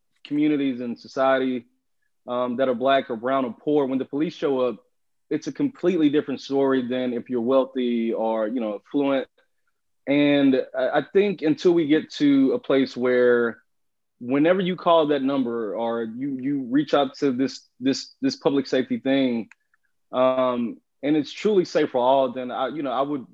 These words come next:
I would beg, um, to say that maybe we don't really have public safety. And, and if we do, it's not equitable and it's not fair and it's not just for all. Um, so I think as we try to get to a nation, you know,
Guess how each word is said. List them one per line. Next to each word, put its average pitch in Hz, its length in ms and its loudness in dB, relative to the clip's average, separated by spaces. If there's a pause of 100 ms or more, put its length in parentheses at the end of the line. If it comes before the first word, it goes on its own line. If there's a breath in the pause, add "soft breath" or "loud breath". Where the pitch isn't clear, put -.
(140)
I 127 80 -4
would 123 280 -8
beg, 135 360 0 (840)
um, 123 640 -4
to - 100 -18
say 143 320 0
that 123 320 0 (380)
maybe 156 300 0
we 190 120 0
don't 196 200 0
really 196 200 4
have 254 220 2
public 113 240 -4
safety. 107 480 -4
And, 156 100 4
and 165 120 4
if 156 100 2
we 165 100 2
do, 180 180 4
it's 147 220 -2
not 151 200 2
equitable 135 360 -2
and 123 80 -2
it's 120 120 -8
not 135 260 0
fair 131 260 0
and 120 80 -2
it's 110 100 -8
not 120 200 -4
just 120 200 0
for 110 120 -4
all. 110 360 0 (540)
Um, 135 340 0
so 175 140 2
I 170 80 4
think 208 220 -6
as 165 180 -2
we 165 400 -8 (1200)
try 165 220 2
to 160 60 0
get 151 180 -2
to 165 80 -2
a 143 40 2
nation, 135 680 0
you 127 100 0
know, 120 300 0